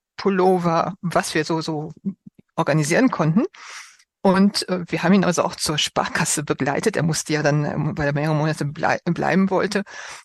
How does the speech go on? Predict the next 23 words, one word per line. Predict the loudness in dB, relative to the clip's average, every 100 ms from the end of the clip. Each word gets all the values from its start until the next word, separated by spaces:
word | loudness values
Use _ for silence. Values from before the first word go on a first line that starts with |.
| -4
äh, | -2 -2
so | -2
ein | -4
Konto | 0 0 4
eröffnen. | 2 2 0 2 2
Sagen | 2 0
wir, | 0
so | -2 -2
wie | 0
der | 2
vermummt | 2 0 0 2
ist, | 0 0
können | 0 2
wir |
ihn | 2
in | 2
keine | 0 -2
Sparkasse | 0 0 0 -2 0
reinlassen. | 0 2 2 2 2 0
<laughs> | -10 -14 -16 -6 2
Ähm, | 4 6 4 0 -6 -16 _ -18 -18 -12 0
also, | 0 2 2 0 -2 -6 _ _ -12 -12 -12 -20 -20 -20 -6
ähm, | -2 0 0 -4